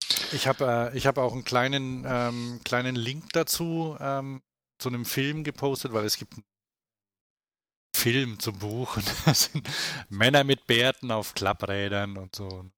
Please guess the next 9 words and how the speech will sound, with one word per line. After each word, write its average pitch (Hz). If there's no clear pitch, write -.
Das -
sind, 101
ja, 110
also 98
Fahrrad-Snobs -
mit 101
Tweedmantel 101
und -
so. 101